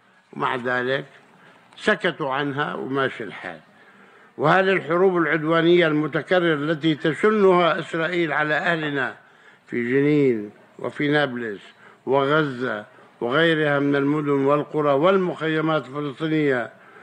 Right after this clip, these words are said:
وآخرها الحرب العدوانية الأخيرة على قطاع غزة، ثلاثة وثلاثين قتيل ومية وخمسين جريح.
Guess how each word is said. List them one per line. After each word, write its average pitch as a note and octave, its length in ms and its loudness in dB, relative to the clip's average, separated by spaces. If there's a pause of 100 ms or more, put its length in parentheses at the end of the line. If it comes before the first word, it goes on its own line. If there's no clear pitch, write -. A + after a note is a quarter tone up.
(280)
وآخرها E3 1200 2 (840)
الحرب D#3 720 0
العدوانية E3 640 2
الأخيرة D#3 380 0
على D3 200 2
قطاع C#3 400 -2
غزة، A#2+ 520 -6 (460)
ثلاثة D3+ 460 -2
وثلاثين C3+ 580 -4
قتيل G#2 560 -8 (880)
ومية F3+ 480 2
وخمسين C#3+ 800 -2
جريح. B2 360 -4